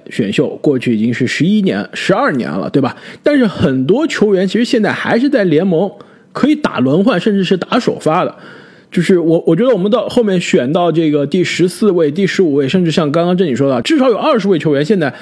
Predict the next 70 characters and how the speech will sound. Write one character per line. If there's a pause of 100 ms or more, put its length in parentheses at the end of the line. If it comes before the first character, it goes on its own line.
(140)
还
是
在
联
盟
中 (400)
可
以 (100)
继
续
有
球
打， (100)
而
且
是， (140)
甚
至
是
大
多
数
扮
演
重
要
角
色
的。 (340)
其
实
从
这
个
角
度
上
来
说
呢，
这
一
届
选
秀
的
这
个
深
度
啊，
还
是
真
的
比
我
们
之
前
聊
过
的
好
几
届 (340)
都
要
深
很